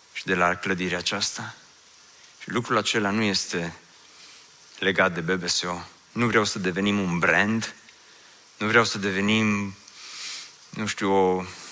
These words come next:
organizație din asta mare, nu vreau să ne instituționalizăm neapărat. Un singur lucru vreau de la lu-, de la, de aici, ca oamenii care vin aici să fie fascinați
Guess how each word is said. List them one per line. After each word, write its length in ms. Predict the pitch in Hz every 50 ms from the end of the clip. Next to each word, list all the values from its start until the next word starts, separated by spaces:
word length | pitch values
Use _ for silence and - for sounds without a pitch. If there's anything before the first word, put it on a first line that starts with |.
| - - 120 -
organizație 840 | - 104 120 107 98 117 107 104 101 90 - 113 110 104 - - 104
din 100 | 101 101
asta 600 | 104 101 101 - - 104 95 90 85 85 92 -
mare, 340 | - 98 98 101 107 107 104
nu 140 | 101 113 123
vreau 160 | 120 131 120
să 140 | 113 - 123
ne 140 | 107 104 107
instituționalizăm 1200 | - 120 113 - - 107 95 113 98 - - 104 98 95 92 90 90 92 92 98 104 107 107 104
neapărat. 600 | 104 104 101 98 - 92 92 95 98 104 107 - - - - - - - - - - - - - - - - - - -
Un 160 | 95 90 87
singur 580 | - - - - 123 120 123 120 117 120 113
lucru 300 | 110 104 95 87 - 87
vreau 420 | 82 80 87 90 87 87 87 92 92 -
de 80 | - 90
la 120 | 85 90
lu-, 200 | 87 87 95 98 - - - -
de 120 | - - 98
la, 180 | 90 90 90 90 - - - - - - - - - - - - - - - -
de 100 | - 95
aici, 260 | 87 87 85 - - - 104 113 113 -
ca 120 | - 101 90
oamenii 760 | 95 110 123 127 120 107 95 90 87 82 82 80 - - - - - - -
care 220 | - 110 92 90
vin 360 | 85 85 92 110 120 123 123
aici 280 | 127 120 104 92 87 -
să 160 | - - 113
fie 200 | 107 - 113 107
fascinați 1000 | 98 - - - 120 - - - - - 107 110 120 101 - - - - -